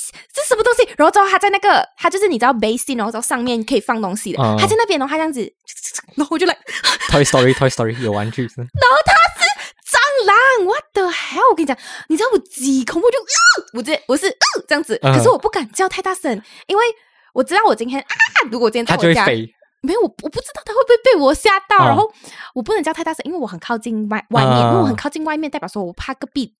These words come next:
Speaker 1: 隔壁听到被我吵醒。
Speaker 2: 他可以来救你啊，如果他听到的话。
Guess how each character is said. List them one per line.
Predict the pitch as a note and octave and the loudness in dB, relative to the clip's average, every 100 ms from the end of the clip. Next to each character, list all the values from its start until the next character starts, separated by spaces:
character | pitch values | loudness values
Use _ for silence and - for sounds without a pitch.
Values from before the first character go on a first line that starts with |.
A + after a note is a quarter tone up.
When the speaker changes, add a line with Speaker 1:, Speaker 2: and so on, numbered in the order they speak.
| - | -12
Speaker 1:
隔 | - | -6
壁 | D#4 | -6
听 | - B3 | -4 -2
到 | A3+ A#3+ A3+ A3+ _ - | 0 0 0 -6 _ -2
被 | D4+ | 0
我 | F#3 F#3 | -2 -4
吵 | - F#3+ | -6 -6
醒。 | - F3+ D#3+ - | -4 -8 -6 -4
Speaker 2:
他 | G#3 | 0
可 | G3+ | 2
以 | |
来 | D3 | 2
救 | - G#3 D#3+ | 2 4 4
你 | A#2 G#2 | 2 0
啊， | A2 | -2
如 | B2 | 0
果 | B2+ | 0
他 | B2+ | -2
听 | - B2+ | -2 2
到 | B2+ | 2
的 | G2+ | 2
话。 | A2 | -2